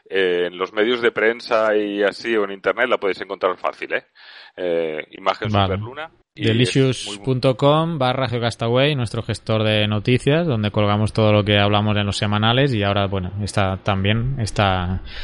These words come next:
Speaker 2: luna, superluna roja, o no sé cómo la llaman, The Blood Supermoon, eh, que yo también estuve viendo aquí. De hecho, para mí era más favorable porque aquí empezó el eclipse como a las ocho de la tarde,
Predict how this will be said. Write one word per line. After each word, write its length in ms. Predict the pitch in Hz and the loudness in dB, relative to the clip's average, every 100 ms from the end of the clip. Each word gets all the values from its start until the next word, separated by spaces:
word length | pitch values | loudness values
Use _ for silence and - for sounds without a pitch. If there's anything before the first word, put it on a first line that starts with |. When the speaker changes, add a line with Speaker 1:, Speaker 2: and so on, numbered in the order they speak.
| - - | -2 4
Speaker 2:
luna, 580 | 143 147 151 139 165 | 8 8 6 2 -4
superluna 1120 | 160 - 139 131 117 123 127 147 139 123 117 113 | -8 -6 -2 0 0 2 4 4 4 2 0 0
roja, 560 | 110 127 131 123 135 | 0 0 0 -2 -4
o 180 | 117 104 110 117 | -4 -6 -8 -8
no 180 | 110 | -8
sé 100 | 101 | -4
cómo 160 | 110 104 | -2 -2
la 80 | 101 | 0
llaman, 280 | 113 127 110 | -2 -2 -2
The 100 | 104 | 0
Blood 320 | 110 123 117 - - - - | 4 4 2 -4 -10 -14 -10
Supermoon, 720 | - - 110 104 107 113 120 - - - - - - - | -4 -2 0 0 0 0 -2 -6 -8 -6 -8 -8 -8 -2
eh, 320 | 113 104 98 | 0 0 2
que 100 | 123 | 2
yo 60 | 131 | 4
también 220 | 156 165 | 2 2
estuve 220 | 143 156 | 2 2
viendo 220 | 143 131 | 2 -2
aquí. 360 | 120 123 156 175 | -4 -4 -2 -2
De 120 | 135 | -2
hecho, 200 | 139 170 | 0 0
para 200 | 147 127 | 0 0
mí 340 | 131 147 143 139 | 0 0 0 0
era 140 | 135 | 0
más 160 | 127 - | -2 -2
favorable 520 | 131 120 120 135 143 | -2 0 0 0 0
porque 180 | 127 120 | -2 -2
aquí 140 | 113 | -2
empezó 260 | 123 127 131 | -2 0 0
el 80 | 117 | 0
eclipse 400 | 120 123 - 110 | -2 -4 -4 -4
como 240 | 107 104 | -2 -2
a 20 | |
las 480 | 101 95 - - - | -2 -4 -4 -8 -4
ocho 400 | 113 117 - 120 | -4 -4 -4 -4
de 100 | 107 | -2
la 100 | 104 | -2
tarde, 340 | 104 127 123 | 0 0 -2